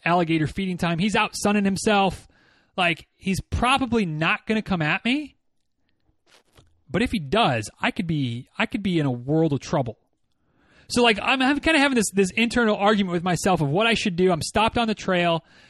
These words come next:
um, and I decide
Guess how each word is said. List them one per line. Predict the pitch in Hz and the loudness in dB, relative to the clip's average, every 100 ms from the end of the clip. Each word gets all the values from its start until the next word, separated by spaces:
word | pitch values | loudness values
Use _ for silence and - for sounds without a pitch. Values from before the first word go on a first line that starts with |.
| _ _ - | _ _ -2
um, | 185 170 156 143 127 _ _ _ _ _ - _ | 2 2 -2 -6 -16 _ _ _ _ _ -20 _
and | 185 196 | -2 0
I | 226 | 2
decide | 233 - 311 269 160 143 214 | 2 2 4 4 2 0 -4